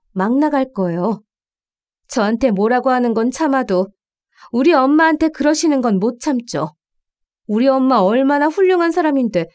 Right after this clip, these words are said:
당신 같은 인간 말종이 입을 대? 재수없게. 당신 같은 기생충하고는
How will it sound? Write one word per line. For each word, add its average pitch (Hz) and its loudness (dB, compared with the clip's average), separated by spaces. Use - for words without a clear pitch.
당신 269 0
같은 320 0
인간 277 2
말종이 277 0
입을 214 -4
대? 202 -4
재수없게. 165 -10
당신 311 0
같은 359 0
기생충하고는 311 0